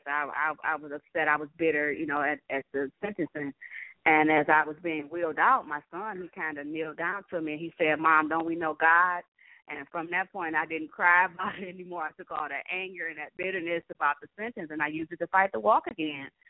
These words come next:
you know, because he was right. You know, we know God. Let's not even worry about this. Let's get you back together, you know. So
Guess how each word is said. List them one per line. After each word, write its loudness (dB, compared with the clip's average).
you -2
know, 0
because -4
he -4
was -2
right. 2
You -10
know, -6
we -8
know -4
God. 4
Let's -8
not -6
even -12
worry -4
about -6
this. -10
Let's -10
get -8
you -10
back -2
together, 0
you -12
know. -4
So -4